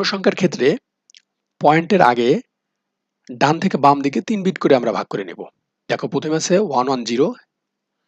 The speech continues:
আমরা ডান থেকে বাম দিকে তিন বিট করে ভাগ করে, তিন বিট ভাগ করে নিলাম। এরপর আছে ওয়ান জিরো ওয়ান, এই তিন বিট করে ভাগ করে নিলাম। এরপর আমাদের আছে জিরো এবং ওয়ান, বাম পাশে যেহেতু আমাদের এক বিট শর্ট হয়, এই জন্য আমরা বাম পাশে একটা জিরো দিয়ে তিন বিট করে নিলাম।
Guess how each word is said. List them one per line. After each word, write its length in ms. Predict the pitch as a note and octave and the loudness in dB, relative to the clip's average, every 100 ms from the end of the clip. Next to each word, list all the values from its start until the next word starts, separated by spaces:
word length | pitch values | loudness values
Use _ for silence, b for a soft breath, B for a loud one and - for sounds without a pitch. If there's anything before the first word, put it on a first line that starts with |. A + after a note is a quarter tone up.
| _ | _
আমরা 240 | G#2 A2+ C#3+ B3 _ _ _ | -6 0 0 0 _ _ _
ডান 200 | A#2+ A#2 B2 | 0 0 0
থেকে 120 | C3 A#2+ | 0 2
বাম 120 | A#2+ | 0
দিকে 120 | B2 B2+ | -2 -4
তিন 80 | B2+ A#2+ | -4 -6
বিট 100 | B2+ | -4
করে 100 | C3 G#2 | -4 -2
ভাগ 80 | G#2+ | -6
করে, 120 | C3+ B2 C3 | -6 -4 -4
তিন 80 | B2 | -2
বিট 100 | B2 G#2+ | -4 -4
ভাগ 80 | G#2+ | -6
করে 100 | C3 B2 | -2 2
নিলাম। 180 | C#3 A#3 A#3 D#3 | 2 0 -2 2
এরপর 200 | - F#3+ | 2 4
আছে 260 | F3+ - C3+ F#3 _ _ _ _ _ _ - | 2 2 -2 -2 _ _ _ _ _ _ -2
ওয়ান 160 | B2+ E3 D3+ | 0 0 -2
জিরো 160 | A#2+ G2+ | -4 -4
ওয়ান, 160 | F#2+ E3+ B3+ _ _ _ _ _ - | -6 -6 -10 _ _ _ _ _ -2
এই 120 | C3 C3+ | -2 0
তিন 100 | C3+ C3 | -2 -2
বিট 120 | B2+ | -2
করে 120 | C#3+ C#3 | -2 -2
ভাগ 80 | A2 | -2
করে 120 | C3+ C3 | -4 0
নিলাম। 180 | B2 F3+ - - _ _ _ _ _ _ _ E3+ | 2 0 -4 -20 _ _ _ _ _ _ _ 6
এরপর 280 | F#3+ A#3 G3+ | 6 6 2
আমাদের 200 | F#3 F#3 F3+ | 4 6 6
আছে 140 | F3 G#3+ C#3+ | 6 0 0
জিরো 140 | C3+ C#3 | 2 4
এবং 100 | C3 A#2+ | 4 0
ওয়ান, 140 | A2 D3 G#3 C3+ | -2 -4 -2 0
বাম 140 | D3 D3+ | 4 2
পাশে 160 | D#3 D3 | 2 0
যেহেতু 200 | D#3 D3+ D#3+ | -2 0 2
আমাদের 180 | D3+ C3 | 6 6
এক 60 | A#2 | 6
বিট 120 | B2+ B2+ | 0 -2
শর্ট 180 | - B2+ | -2 0
হয়, 120 | F#3+ A3 | 2 0
এই 60 | B2 | 0
জন্য 100 | A#2+ | -4
আমরা 120 | A#2 A2 | -4 -2
বাম 100 | A#2 A#2 | -2 -2
পাশে 160 | - F3 | 0 0
একটা 120 | D#3+ C#3 | 0 -2
জিরো 140 | B2 B2 | -2 -2
দিয়ে 120 | D#3+ D3+ | -2 -4
তিন 100 | A2 | -6
বিট 100 | G#2+ - | -10 -10
করে 120 | G#2 F#2 | -10 -10
নিলাম। 180 | F#2+ | -14